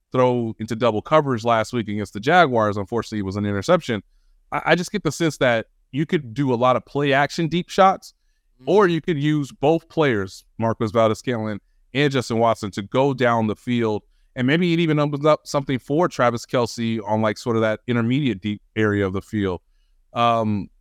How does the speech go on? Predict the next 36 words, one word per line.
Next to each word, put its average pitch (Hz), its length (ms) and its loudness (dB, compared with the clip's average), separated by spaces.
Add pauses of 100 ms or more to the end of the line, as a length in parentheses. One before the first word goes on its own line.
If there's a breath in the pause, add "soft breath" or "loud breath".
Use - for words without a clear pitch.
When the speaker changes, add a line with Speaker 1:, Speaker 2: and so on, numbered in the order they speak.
(160)
Speaker 1:
the 151 160 2
other 269 160 4
thing 233 200 0
that 185 80 0
I 151 100 0
think 165 320 -6
could 175 260 -2
help 147 300 -2
the 117 80 -6
Chiefs, 104 580 -8 (640)
even 202 300 4
if 196 220 0
the 147 100 0
Bears 143 520 0 (100)
aren't 135 300 0
one 123 180 0
of 117 40 -2
the 110 80 -2
best 117 300 -2
teams 131 260 -2
at 107 240 0 (120)
presenting 113 460 -2
a 147 60 0
good 180 200 2
pass 185 280 0
rush, 202 340 0 (420)
is 139 160 0
Mahomes 165 420 2
extending 160 380 0
the 135 60 0
play, 139 300 0
kinda 185 220 0
like 151 180 2
what 127 140 -6
we 120 100 -6
saw 120 440 0